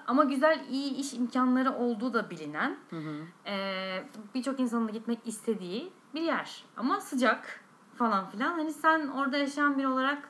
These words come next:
Speaker 1: ne düşünüyorsun? Sence nasıl bir yer? Başkana tavsiye eder misin? Falan filan. <laughs>
Speaker 2: <laughs> E, yani, e,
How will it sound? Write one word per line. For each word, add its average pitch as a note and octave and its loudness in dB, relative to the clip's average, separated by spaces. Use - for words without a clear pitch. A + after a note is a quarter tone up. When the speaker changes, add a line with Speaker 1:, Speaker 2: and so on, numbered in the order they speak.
Speaker 1:
ne A#3+ 0
düşünüyorsun? G#3 -6
Sence A3 -4
nasıl G#3 -4
bir G3 -6
yer? F3+ -6
Başkana G3 -4
tavsiye F#3 -8
eder E3 -8
misin? F#3+ -12
Falan F3+ 2
filan. E3+ -10
<laughs> - -
Speaker 2:
<laughs> B3+ 8
E, F3+ -2
yani, G3+ 2
e, D3+ -2